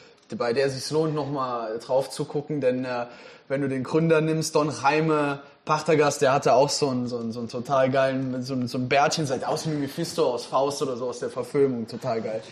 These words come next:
Äh, das war das, was wir wirklich einen Playboy heute nennen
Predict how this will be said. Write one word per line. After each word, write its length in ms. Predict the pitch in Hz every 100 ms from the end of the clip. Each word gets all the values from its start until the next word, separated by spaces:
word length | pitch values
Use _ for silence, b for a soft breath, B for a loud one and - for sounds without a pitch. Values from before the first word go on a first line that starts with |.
| B B B B B
Äh, 200 | 147 139 131
das 200 | 165 160
war 120 | 170
das, 220 | 151 165 170
was 140 | 156
wir 120 | 143
wirklich 300 | 147 151 143
einen 240 | 135 127 120
Playboy 400 | 135 135 131 120
heute 280 | 120 107 104
nennen 340 | 98 98 -